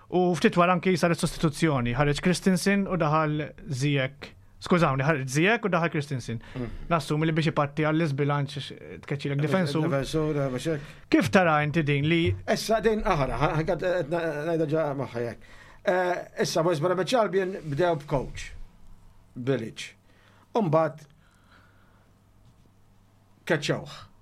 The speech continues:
Speaker 2: U ġabu l-isem Adelais. Issa Adelais għandu, eh, esperjenza kbira u rekord illi isalva timijiet milli jaqgħu.
Speaker 1: Mhm.
Speaker 2: Eh,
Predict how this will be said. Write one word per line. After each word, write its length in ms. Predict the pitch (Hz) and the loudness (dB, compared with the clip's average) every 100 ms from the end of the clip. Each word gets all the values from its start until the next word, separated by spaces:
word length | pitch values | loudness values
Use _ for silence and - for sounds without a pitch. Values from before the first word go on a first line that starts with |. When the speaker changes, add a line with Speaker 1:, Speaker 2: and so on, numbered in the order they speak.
| _ - _ - | _ -20 _ -6
Speaker 2:
U 120 | 190 | -2
ġabu 360 | 160 156 151 | 2 2 2
l-isem 420 | 165 147 147 143 143 | 0 0 0 0 2
Adelais. 520 | 160 135 107 87 - - - - - - - - - - | 0 0 -4 -8 -10 -10 -12 -20 -20 -20 -20 -20 0 0
Issa 240 | 143 175 | 4 4
Adelais 400 | 196 156 147 139 | 4 4 4 4
għandu, 260 | 143 139 139 139 - - | 4 4 4 2 -2 -2
eh, 800 | 151 143 139 135 135 135 127 - | 2 4 2 2 2 0 -2 0
esperjenza 600 | 147 143 131 123 120 156 | -2 0 0 0 2 0
kbira 380 | 139 208 208 220 214 | 2 4 4 4 2
u 560 | 208 190 190 185 175 | 0 0 2 2 4
rekord 520 | 175 180 175 190 175 - | 2 2 4 2 2 0
illi 300 | 175 170 180 185 | 2 2 2 0
isalva 560 | 156 165 160 165 165 143 - - - | 2 4 4 4 2 -2 -14 -10 2
timijiet 360 | 185 143 151 | 4 6 4
milli 220 | 147 151 160 | 2 4 4
jaqgħu. 260 | 117 95 - - | 2 -4 -10 -6
Speaker 1:
Mhm. 280 | 151 117 123 - - - - - - - - - | -2 -2 -4 -10 -16 -18 -18 -20 -20 -20 -18 -4
Speaker 2:
Eh, 180 | 135 | -2